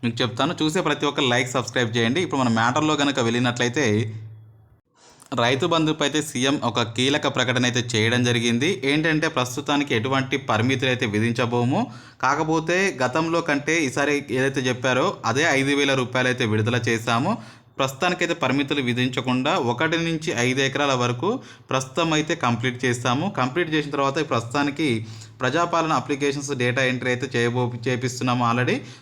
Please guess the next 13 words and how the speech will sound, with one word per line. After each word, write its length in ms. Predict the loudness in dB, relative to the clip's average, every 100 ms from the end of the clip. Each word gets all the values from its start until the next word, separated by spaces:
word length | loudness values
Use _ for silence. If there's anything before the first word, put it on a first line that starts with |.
| -4
So, 60 | 0
ఏ 160 | 2
అయితే 160 | 2 0
అప్లికేషన్స్ 560 | 0 0 0 -2 -2
వచ్చాయో 340 | -4 0 0 2
వాటి 200 | 0 0
వెను 220 | 0 2
వెంటనే 260 | 0 0 0
అప్లికేషన్ 540 | -2 -2 -2 -2 -4
ప్రతి 220 | -2 -2
ఒక్కటి 240 | -2 -2 -2
డేటా 260 | 0 0
ఎంట్రీకి 440 | 0 -2 -4 0